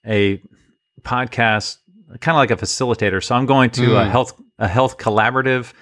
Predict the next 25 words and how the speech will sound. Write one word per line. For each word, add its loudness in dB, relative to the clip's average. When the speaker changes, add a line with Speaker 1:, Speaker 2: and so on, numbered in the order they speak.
Speaker 1:
uh, -2
convention 0
in -2
a 0
couple -2
weeks. -2
Speaker 2:
Yeah. 2
Speaker 1:
And 2
all 4
I'm 2
doing 4
there 4
is -4
I'm 0
interviewing 0
people -2
for -2
their -2
career 0
journeys. -4
And 0
I'm 2
doing 2
a 2
condensed -2